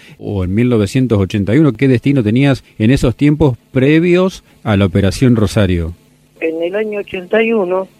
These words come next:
Speaker 2: me voy con el buque Santísima Trinidad, que es el
Speaker 1: Mm.
Speaker 2: primer buque de desembarco en Malvinas.
Speaker 1: Sí.
Speaker 2: Nos vamos en el año ochenta y uno, a principios del año ochenta y uno, a Inglaterra,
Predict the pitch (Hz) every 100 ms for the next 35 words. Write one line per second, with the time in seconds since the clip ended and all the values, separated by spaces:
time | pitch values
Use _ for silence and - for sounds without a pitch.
0 | _ - 156 160 196 196 _ 147 147 147
1 | 160 180 - 170 156 147 - 151 160 170
2 | 156 165 170 190 208 208 - - 110 113
3 | 117 151 165 170 170 151 139 - 151 160
4 | 147 147 156 160 156 151 151 - 90 92
5 | 101 - _ _ - 151 165 180 175 180
6 | 190 180 175 175 180 202 214 220 214 -
7 | _ 160 151 156 208 202 185 190 160 151
8 | 170 190 202 175 156 165 156 151 135